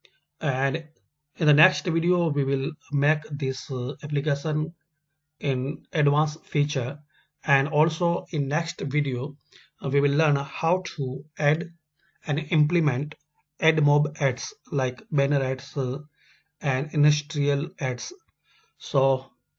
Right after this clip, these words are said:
hopefully friends, you like this video. Thanks for watching this video.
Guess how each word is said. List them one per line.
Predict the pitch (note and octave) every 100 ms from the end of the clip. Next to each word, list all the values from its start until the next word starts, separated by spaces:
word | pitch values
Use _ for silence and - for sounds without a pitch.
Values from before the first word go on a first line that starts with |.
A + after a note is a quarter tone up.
| _
hopefully | - F3 F#3 F#3+ F#3+
friends, | E3+ E3 E3+ - -
you | C#3+
like | C#3 D#3 D3+
this | E3 -
video. | C#3+ D3+ D#3 _ _ _ _ _ -
Thanks | - D3+ F3 -
for | - - A#2+ A#2 C#3 -
watching | D3 C#3 F3+ E3
this | D3+
video. | D3+ C3 A#2+